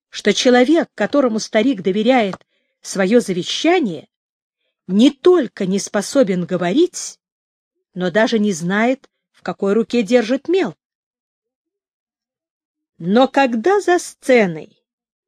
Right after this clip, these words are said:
вы повернули выключатель левой рукой, я понял, что для вас это естественно. А мистер Дэвидсон рассказал нам, что вы были ранены на фронте,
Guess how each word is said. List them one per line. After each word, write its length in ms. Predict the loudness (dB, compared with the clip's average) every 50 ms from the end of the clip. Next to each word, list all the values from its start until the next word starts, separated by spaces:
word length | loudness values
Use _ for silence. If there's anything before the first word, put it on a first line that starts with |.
| _ _ _ _ _
вы 300 | -12 -4 2 4 4 4
повернули 760 | 6 4 2 2 4 4 2 2 2 0 2 0 0 0 0
выключатель 960 | 0 0 -2 -2 -2 -4 -4 -4 -4 -2 0 0 0 0 -2 -4 -4 -4 -4 -2
левой 340 | 0 0 0 0 0 -2 -2
рукой, 500 | -4 -4 -6 -6 -10 -10 -10 -10 _ _ _ _ _ _ _ _ _ _ _ _ _ _ _ _ _ _ _
я 260 | -10 -2 0 0 0 2
понял, 400 | 2 2 2 2 2 0 -2 -4
что 220 | -6 -4 -6 -4
для 180 | 0 0 0 2
вас 240 | 2 0 0 -2
это 160 | -4 -2 0 0
естественно. 840 | 0 0 -2 -6 -10 -10 -10 -10 -12 -20 _ -20 -18 -18 -20 -20 _ _ _ _ _ _ _ _ _ _ _ _ _ _ _ _ _ -4
А 140 | -2 2
мистер 520 | 2 4 2 2 0 -2 0 0 0 0 0
Дэвидсон 760 | 0 2 2 2 2 0 -4 -8 -14 -12 -12 -12 -12 -14 -20 _ _ _ _ _ _ _ _ _ _ _ _ _ _ _ -4
рассказал 680 | 2 2 2 2 2 2 2 2 4 4 2 2 2 0
нам, 240 | -2 -2 -4 -4
что 180 | -6 -4 -4 -2
вы 80 | -2 0
были 220 | 2 2 2 4
ранены 560 | 4 2 2 2 2 2 0 0 0 0 0 0
на 140 | 0 0
фронте, 680 | -2 -2 -4 -2 -2 -2 -4 -6 -8 -10 -10 -10 -10 -10